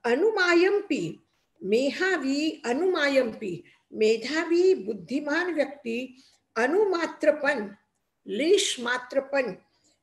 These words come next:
માયા મોસમ વિવજ્જયે, એક નાના નાના નાના અંશમાં પણ ક્યાંય પણ હશે તો એને છોડી દેશે, મેધાવી નહીં રાખે.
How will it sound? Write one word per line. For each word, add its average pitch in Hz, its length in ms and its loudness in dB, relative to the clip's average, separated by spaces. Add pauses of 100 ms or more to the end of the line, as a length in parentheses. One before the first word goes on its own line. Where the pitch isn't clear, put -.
(120)
માયા 208 600 -4
મોસમ 240 680 -4
વિવજ્જયે, 208 920 -2 (440)
એક 359 300 0 (240)
નાના 233 440 -2
નાના 320 460 -2
નાના 226 340 -4
અંશમાં 247 720 -6 (120)
પણ 285 380 -4 (720)
ક્યાંય 247 320 0
પણ 196 380 -4 (560)
હશે 247 380 2
તો 311 300 -2
એને 240 340 4
છોડી 233 480 0
દેશે, 175 500 -4 (880)
મેધાવી 226 460 -2
નહીં 453 180 -2
રાખે. 165 300 -10